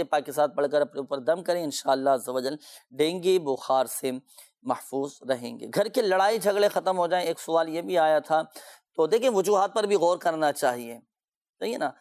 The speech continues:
اس پر بھی غور کریں۔ خود کی غلطی ہے تو چلیں بھائی معافی مانگ لیں، سامنے والے کی غلطی ہے تو اس کو معاف کر دیں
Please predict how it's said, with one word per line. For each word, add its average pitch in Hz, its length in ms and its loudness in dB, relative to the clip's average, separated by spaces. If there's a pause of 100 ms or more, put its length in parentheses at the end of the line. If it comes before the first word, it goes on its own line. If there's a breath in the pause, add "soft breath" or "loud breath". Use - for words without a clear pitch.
(160 soft breath)
اس 143 160 -6
پر 196 120 2
بھی 196 120 2
غور 170 280 2
کریں۔ 180 300 0
خود 208 220 -4
کی 233 80 0
غلطی 214 380 0
ہے 208 40 2
تو 202 100 2
چلیں 196 240 0
بھائی 180 200 0 (200)
معافی 202 300 0
مانگ 180 240 0
لیں، 170 160 -6 (1000 loud breath)
سامنے 202 280 2
والے 208 240 4
کی 185 100 0
غلطی 180 300 2
ہے 185 60 2
تو 170 60 0
اس 165 80 -6
کو 214 140 -6
معاف 185 300 0
کر 190 160 0
دیں 170 140 -14